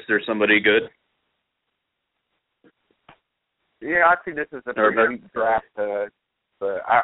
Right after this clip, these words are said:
Speaker 2: I don't see this as a big-time draft. Speaking of the Devils, okay, so here's my rant on the Devils. Okay, so I, I've been up to New Jer-, I, I've traveled up to New Jersey, uh,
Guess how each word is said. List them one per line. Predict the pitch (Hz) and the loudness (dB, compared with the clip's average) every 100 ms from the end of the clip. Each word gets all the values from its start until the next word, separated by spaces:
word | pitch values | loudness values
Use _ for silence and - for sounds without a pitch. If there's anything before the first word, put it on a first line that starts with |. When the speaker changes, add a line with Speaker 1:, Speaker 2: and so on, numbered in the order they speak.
| 107 | 2
Speaker 2:
I | 127 | 2
don't | 139 - | 2 -2
see | 131 | -10
this | 123 113 | -12 -12
as | 107 104 | -20 -20
a | |
big-time | 104 107 107 107 _ 113 107 104 | -14 -10 -8 -10 _ -4 -4 -4
draft. | 107 107 104 _ _ _ _ | -6 -4 -4 _ _ _ _
Speaking | 143 143 139 135 | -10 -10 -6 -6
of | 120 | -6
the | 110 | -6
Devils, | - 113 98 101 _ _ _ _ _ - | -4 -6 -6 -12 _ _ _ _ _ -2
okay, | 139 131 - - | 0 0 -2 -2
so | 120 - _ _ _ _ - - | -2 -2 _ _ _ _ -20 -2
here's | 214 269 | 0 0
my | 214 170 | 0 -2
rant | 151 143 98 | 0 -2 -4
on | 117 | -10
the | |
Devils. | 107 110 98 _ _ _ _ _ _ - | -8 -8 -8 _ _ _ _ _ _ -6
Okay, | 143 104 98 - _ - | -4 -6 -10 -16 _ -6
so | 127 120 92 - _ - | -4 -2 -4 -8 _ -6
I, | 104 - _ _ _ _ _ - | -6 -6 _ _ _ _ _ -2
I've | 135 | -2
been | 160 185 | 0 -4
up | 180 | -6
to | 139 | -10
New | 131 | -8
Jer-, | 123 123 - | -6 -6 -4
I, | 95 - _ _ - | -6 -6 _ _ -4
I've | 117 120 _ | -4 -4 _
traveled | - 139 139 | -2 -2 -2
up | 120 | -10
to | 113 | -14
New | 110 | -10
Jersey, | 123 117 101 95 _ | -10 -10 -14 -20 _
uh, | - 90 - | -12 -10 -12